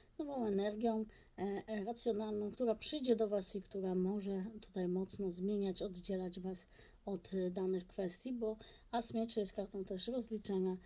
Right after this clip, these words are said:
E, o, na przykład, e, możemy, mm, z kimś albo się związać, na przykład tak ślubem, e, jakimś papierkiem, tak, albo rozdzielić, tak, bo wszystko zależy, e, jakby co u was jest, e, no, wykładnią w tym ży-, w tym życiu,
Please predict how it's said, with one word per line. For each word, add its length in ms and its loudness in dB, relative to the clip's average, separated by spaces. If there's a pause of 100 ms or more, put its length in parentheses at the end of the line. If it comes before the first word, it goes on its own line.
(300)
E, 380 2
o, 40 -2
na 140 0
przykład, 560 -8
e, 280 0
możemy, 540 0 (380)
mm, 280 2
z 100 -6
kimś 240 -2
albo 160 0
się 180 2
związać, 540 -2
na 120 -2
przykład 380 -6
tak 160 -6
ślubem, 640 -4 (460)
e, 320 0
jakimś 300 -4
papierkiem, 600 0
tak, 220 -2
albo 400 2 (180)
rozdzielić, 640 0
tak, 160 -6
bo 120 -6
wszystko 360 -4
zależy, 460 -2 (460)
e, 300 0
jakby 300 -2
co 440 -2
u 100 -4
was 300 -6
jest, 380 -2
e, 260 -4 (420)
no, 100 0
wykładnią 640 0
w 60 -12
tym 260 -4
ży-, 160 -6
w 80 -12
tym 200 -4
życiu, 380 -6